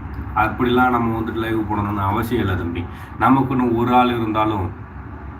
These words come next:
ஒழுக்கமான ஒரு ஆளா இருக்கணும். ஓகேயா? சும்மா அவன மாதிரி பேசுறதுக்கு அதெல்லாம் என்னைக்கும் தரம் தாழக்கூடாது. நம்ம வந்துட்டு ஒரு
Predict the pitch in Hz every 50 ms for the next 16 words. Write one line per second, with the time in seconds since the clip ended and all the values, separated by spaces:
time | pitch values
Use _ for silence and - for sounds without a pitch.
0 | - - - - - - - - - - - 98 98 95 98 104 110 123 123 123
1 | 123 127 127 127 127 123 120 117 113 110 104 107 107 107 104 101 95 92 92 90
2 | 87 - - - - - - 104 98 92 104 98 98 98 107 104 101 - - -
3 | - - - - - - - - - 131 131 131 127 127 135 135 135 131 127 120
4 | 120 117 120 120 117 123 127 127 123 127 123 113 - 120 113 117 110 117 120 117
5 | 113 110 110 113 113 110 101 92 92 98 - - - - - - - - - -
6 | - - - - - - - - - - 101 117 127 143 139 135 120 98 98 101
7 | 107 139 143 131 120 107 101 95 90 87 85 85 - - - - - - - -
8 | 98 98 107 113 110 104 101 101 101 - - 120 110 101 98 92 87 -